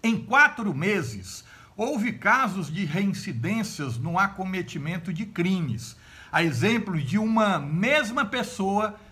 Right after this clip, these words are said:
ter sido presa quatro vezes em três meses e já se encontrar solta.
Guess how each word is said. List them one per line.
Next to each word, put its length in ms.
ter 140
sido 360
presa 600
quatro 680
vezes 760
em 200
três 680
meses 680
e 160
já 300
se 220
encontrar 600
solta. 720